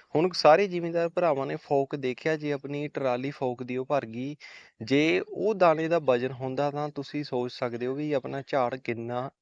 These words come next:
ਵਧਣਾ ਸੀ। ਇਸ ਕਰਕੇ ਜਿਹੜੀ ਇਹ ਤਰੀਕਾ ਮੈਂ ਤੁਹਾਨੂੰ ਦੱਸਿਆ, ਜ਼ਿੰਕ ਹੋ ਗਿਆ, ਪੋਟਾਸ਼ ਹੋ ਗਿਆ, ਤੇਰਾਂ ਜ਼ੀਰੋ ਪੰਤਾਲੀ ਹੈ, ਬੋਰਨ ਹੋ ਗਿਆ,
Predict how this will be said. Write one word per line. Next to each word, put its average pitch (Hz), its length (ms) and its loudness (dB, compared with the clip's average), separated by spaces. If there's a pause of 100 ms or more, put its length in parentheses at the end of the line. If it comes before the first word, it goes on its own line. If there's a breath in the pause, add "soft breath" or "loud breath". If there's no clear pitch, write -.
(160)
ਵਧਣਾ 143 400 2
ਸੀ। - 180 -10 (800 soft breath)
ਇਸ 156 200 0
ਕਰਕੇ 185 540 4
ਜਿਹੜੀ 175 360 -2
ਇਹ 202 140 2
ਤਰੀਕਾ 156 400 -2
ਮੈਂ 156 140 -2
ਤੁਹਾਨੂੰ 147 320 -10
ਦੱਸਿਆ, 127 380 0
ਜ਼ਿੰਕ 127 400 -4
ਹੋ 151 240 0
ਗਿਆ, 139 160 -2
ਪੋਟਾਸ਼ 117 580 4
ਹੋ 143 140 0
ਗਿਆ, 143 200 -2
ਤੇਰਾਂ 131 320 0
ਜ਼ੀਰੋ 135 220 -4
ਪੰਤਾਲੀ 120 760 0
ਹੈ, 127 60 -4
ਬੋਰਨ 117 400 -2
ਹੋ 127 200 -4
ਗਿਆ, 131 260 -2